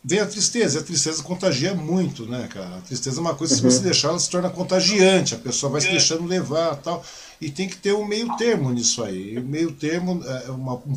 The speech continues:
Speaker 1: ponto de equilíbrio. E eu vejo que vocês fazem muito desse ponto de equilíbrio, né?
Speaker 2: Wang, é, apesar da nossa equipe ser toda voluntária, a
Speaker 1: Uhum.
Speaker 2: gente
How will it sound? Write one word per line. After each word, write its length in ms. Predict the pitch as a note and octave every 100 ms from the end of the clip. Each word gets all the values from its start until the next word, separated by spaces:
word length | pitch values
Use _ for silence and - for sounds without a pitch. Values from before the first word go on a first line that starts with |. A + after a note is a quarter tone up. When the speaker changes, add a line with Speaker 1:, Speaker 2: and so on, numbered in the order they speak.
| -
Speaker 1:
ponto 180 | D#3
de 100 | D#3
equilíbrio. 480 | C#3+ F#3 F#3+ C3 C#3 C#3
E 40 |
eu 100 | D#3+
vejo 240 | C#3 F3+ -
que 60 |
vocês 260 | F3 F3+ -
fazem 300 | G3+ F#3 F#3
muito 280 | E3 A#3+ A#3
desse 260 | C#3+ D3+
ponto 360 | C#3 C3+ C#3+ -
de 120 | B2+
equilíbrio, 520 | B2 A2+ A#2 G2 G2+
né? 160 | G#2 G#2+ - - - _ _ _ _ _ _ _ _ _ _ _ _ _ -
Speaker 2:
Wang, 360 | F#3 F#3 E3 E3+
é, 180 | D#3+ E3+
apesar 440 | E3 G3 G#3 B3+ A#3
da 180 | A#3+
nossa 260 | G3 G3 G3
equipe 380 | - - - E3+
ser 280 | - D#3 -
toda 420 | E3 E3 D3 A#2+
voluntária, 840 | A#2+ C#3 B2 B2 D3+ D3 B2+ G2+ -
a 120 | B2
Speaker 1:
Uhum. 60 | C3
Speaker 2:
gente 400 | C3+ D3 F3